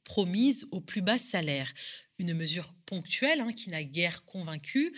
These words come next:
Les rapports de force continuent de se jouer dans les piquets de grève où Stéphane Desgranges,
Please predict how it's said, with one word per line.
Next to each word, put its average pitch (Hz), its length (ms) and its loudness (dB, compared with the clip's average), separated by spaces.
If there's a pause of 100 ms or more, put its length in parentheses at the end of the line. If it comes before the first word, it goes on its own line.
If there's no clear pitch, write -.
(360)
Les 160 160 0
rapports 185 460 -2
de 160 100 -10
force - 460 0
continuent 262 580 2
de 208 100 0
se 202 180 -2
jouer 190 260 -2
dans 170 120 -6
les 156 100 -4
piquets - 300 -8
de 165 40 -6
grève 175 380 0
où 170 60 -6
Stéphane 170 580 -4
Desgranges, 214 600 0